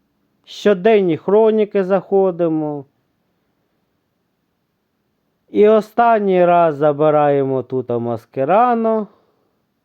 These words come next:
бо вже буде нова версія гри. Думаю, тут вже все зміниться.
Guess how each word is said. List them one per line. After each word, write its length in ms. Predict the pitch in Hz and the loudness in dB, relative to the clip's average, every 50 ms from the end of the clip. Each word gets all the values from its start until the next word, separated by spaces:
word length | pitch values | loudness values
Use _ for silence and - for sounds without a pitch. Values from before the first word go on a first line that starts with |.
| _ _ _ | _ _ _
бо 260 | 147 151 165 180 175 | -10 -4 0 0 0
вже 260 | 165 151 143 151 160 | 0 -2 -2 -2 -2
буде 360 | 147 139 143 139 131 127 135 131 | -2 -2 -2 -2 0 0 -2 0
нова 400 | 143 180 220 233 226 220 220 214 | 0 0 0 2 2 2 0 2
версія 800 | 202 220 226 220 202 - _ - 208 208 208 202 202 202 196 190 | 2 2 2 2 0 -4 _ -10 -6 -4 -2 0 0 0 0 -2
гри. 440 | 180 196 190 196 196 196 190 180 175 _ _ _ _ _ _ _ _ _ _ _ - | -2 -2 -2 -2 -2 -4 -4 -6 -10 _ _ _ _ _ _ _ _ _ _ _ -18
Думаю, 600 | 151 156 175 233 247 214 190 165 156 143 143 135 | -6 -2 0 2 2 2 2 2 2 0 0 -2
тут 260 | - - 147 143 131 | -2 -4 -6 -6 -4
вже 260 | 123 120 117 123 131 | -6 -8 -4 -4 -4
все 360 | 117 - _ - 143 127 113 | -4 -4 _ -4 -2 -2 -2
зміниться. 1000 | 107 104 110 127 160 196 214 202 202 196 190 190 - _ - 180 170 170 170 | -4 -6 -4 -2 0 0 0 0 0 -2 -2 -4 -6 _ -4 -4 -4 -4 -6